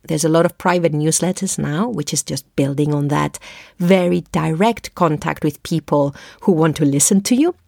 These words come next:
or read you. But the thing is that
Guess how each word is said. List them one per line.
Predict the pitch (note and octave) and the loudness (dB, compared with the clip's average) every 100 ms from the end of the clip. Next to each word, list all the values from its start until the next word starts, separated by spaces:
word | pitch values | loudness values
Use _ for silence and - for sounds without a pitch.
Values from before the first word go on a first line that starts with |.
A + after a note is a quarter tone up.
| _ | _
or | C3+ | -10
read | B2+ C#3 F3+ - | -6 -4 -4 -2
you. | D#4 E4+ - - - - - _ _ _ _ | -2 -2 -6 -20 -20 -20 -20 _ _ _ _
But | G#3+ | 2
the | F#3+ | 2
thing | - G#3+ C4 D4 | 4 4 4 4
is | - G3+ G3+ - - _ | 4 4 4 0 -4 _
that | E3 E3 | -6 -6